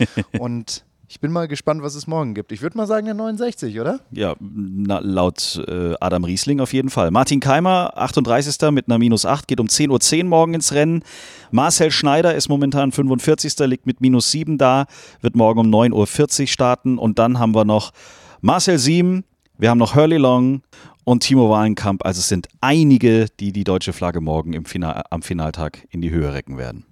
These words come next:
Speaker 2: Genau, und da kann man schön allen Deutschen über den Tag hinweg folgen. Sie spielen früh, sie spielen aber auch spät und somit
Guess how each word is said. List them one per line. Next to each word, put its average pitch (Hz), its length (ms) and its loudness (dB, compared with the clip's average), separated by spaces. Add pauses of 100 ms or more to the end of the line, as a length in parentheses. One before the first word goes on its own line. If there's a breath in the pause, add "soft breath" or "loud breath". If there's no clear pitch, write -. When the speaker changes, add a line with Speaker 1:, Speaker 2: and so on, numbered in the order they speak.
(140)
Speaker 2:
Genau, 110 280 2
und 107 40 -2
da 113 100 0
kann 127 160 -6
man 120 160 -2
schön 135 280 -2
allen 131 320 -2
Deutschen 127 400 0
über 165 180 -2
den 143 160 2
Tag 127 260 -2
hinweg 117 340 -4
folgen. 123 500 0
Sie - 220 -14
spielen 113 280 -4
früh, 147 300 -2
sie 113 140 -6
spielen 185 200 -6
aber 180 200 4
auch 156 160 4
spät 143 560 -2
und 110 180 -8
somit 110 300 -4